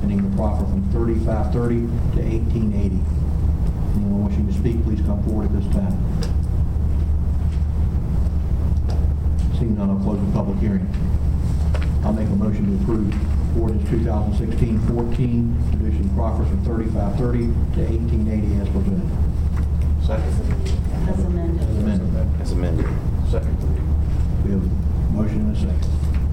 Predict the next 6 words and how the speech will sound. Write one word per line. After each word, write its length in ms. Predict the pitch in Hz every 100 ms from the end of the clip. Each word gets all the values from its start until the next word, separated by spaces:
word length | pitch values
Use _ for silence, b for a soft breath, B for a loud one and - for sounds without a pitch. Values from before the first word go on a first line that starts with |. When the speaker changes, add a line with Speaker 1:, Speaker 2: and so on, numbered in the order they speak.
| - - - -
Speaker 1:
Any 100 | - -
questions 380 | 123 120 127 123
or 80 | -
comments? 400 | 127 139 143 - - - - - - - - - - - - - - - - - - - - - - - - - - - - - - -
Speaker 3:
Mister 280 | - 214 208
Melton. 420 | 202 170 - -